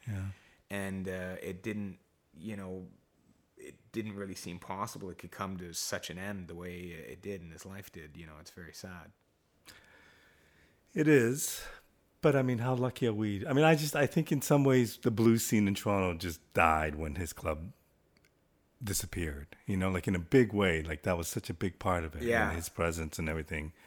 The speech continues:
Speaker 2: Yeah.
Speaker 1: But how, you know, when I tell people, "Yeah, I could go down on Thursday and see Jeff Healey play every week."
Speaker 2: Yeah.
Speaker 1: It was just, like, crazy.
Speaker 2: Yeah, yeah,
Speaker 1: You know,
Speaker 2: exactly.
Speaker 1: and, and how lucky were we to have that,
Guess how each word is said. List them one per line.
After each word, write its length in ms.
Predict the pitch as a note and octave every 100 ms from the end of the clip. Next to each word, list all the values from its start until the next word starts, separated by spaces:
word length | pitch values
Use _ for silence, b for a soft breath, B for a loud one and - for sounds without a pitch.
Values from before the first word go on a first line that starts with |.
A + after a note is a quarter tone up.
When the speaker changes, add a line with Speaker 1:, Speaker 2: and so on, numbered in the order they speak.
| A2+
Speaker 2:
Yeah. 180 | A#2
Speaker 1:
But 140 | A#2+ G2
how, 340 | A#2+ B2 A2 -
you 100 | C3+
know, 160 | F#2+
when 140 | F#2 G2
I 60 | G#2+
tell 220 | A#2+ A2
people, 440 | G#2 G2 F#2 E2 B B
"Yeah, 100 | -
I 40 | C#3+
could 140 | C#3
go 120 | A2 G2
down 240 | G#2 G2+
on 120 | F2 D#2+
Thursday 400 | - F#2 F2 E2
and 80 | D2+
see 180 | - D#2+
Jeff 260 | - E2
Healey 260 | - F2+ D#2+
play 300 | - E2 D#2 _ b b b b -
every 240 | F2+ F2
week." 120 | D#2 E3+
Speaker 2:
Yeah. 300 | G#3+ G#3 G#2
Speaker 1:
It 40 |
was 140 | G2 G2+
just, 120 | D3
like, 140 | C3+
crazy. 760 | - - F3+ F3+ F#3+ E3+ - D#2
Speaker 2:
Yeah, 300 | B2 E3+ A3
yeah, 260 | E3+ E3 G#3
Speaker 1:
You 20 |
know, 260 | C#3 - -
Speaker 2:
exactly. 500 | A2 B2 B2+ A2+ C3+
Speaker 1:
and, 280 | A#2 C3 E3+
and 140 | B2+
how 100 | B2
lucky 320 | C3 C#3 C#3 C3+
were 160 | A#2
we 300 | A2 G#2+ G#2 F#2+
to 180 | F#2 E2+ -
have 340 | G#2 F#2 F2 - _ b b b b -
that, 460 | F#2+ E2 D2 -